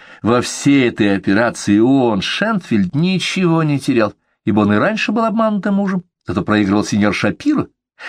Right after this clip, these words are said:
у которого, как у соблазнителя, самолюбие должно быть куда более обострённым, но также более уязвимым, чем у сеньора Шенфельда. И поражение Шапиро в этой единственной области, где он имел преимущество над своим компаньоном,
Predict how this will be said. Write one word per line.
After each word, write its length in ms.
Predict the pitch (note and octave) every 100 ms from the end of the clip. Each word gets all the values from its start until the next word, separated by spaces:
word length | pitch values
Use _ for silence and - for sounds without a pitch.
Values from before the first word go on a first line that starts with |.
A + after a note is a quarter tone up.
| -
у 120 | - A#2
которого, 320 | B2 A#2+ A2
как 160 | A2
у 40 | G#2
соблазнителя, 840 | - A2+ A#2+ G2+ C#3+ D#3+ A#2+ G#2+ - -
самолюбие 760 | - - C3+ C3+ C#3 D3 A#2+ A2+
должно 320 | A2+ G2 A2+
быть 260 | G#2 A2 -
куда 240 | A2+ A2+
более 340 | G#2 A2 A2
обострённым, 760 | A2 A2 - - C#3 C3 G#2+ G#2+ - _ _ _ _ -
но 100 | F2+
также 220 | F2+ F#2+
более 280 | F#2+ G2 G#2
уязвимым, 720 | A#2 C#3 D3+ E3+ A#3 D3+ F#2+ -
чем 200 | - A2+
у 40 | G#2
сеньора 380 | A2 G#2+ G2+ G2+
Шенфельда. 520 | A2+ G2+ E3 F#3 - _ _ _ _ _ _ _
И 140 | A2+ C3+
поражение 840 | - D3 D3 C3 D#3 D3+ D3+ D3
Шапиро 800 | - C#3+ C#3 - C#3+ C#3+ B2+ G#2+
в 60 | G#2+
этой 220 | G2+ A2+
единственной 840 | A2+ B2 B2 D3+ C#3+ D3 D#3 E3 E3+
области, 580 | C#3+ G#2 G#2 - F#2+ - - -
где 160 | G#2+
он 100 | B2+
имел 200 | C3+ C#3
преимущество 720 | C#3 D#3 F3+ F3+ - - - G#2
над 160 | G2
своим 260 | - G#2+ G2
компаньоном, 840 | A2 G#2 F2 A2 C#3 A3 D#3+ F#2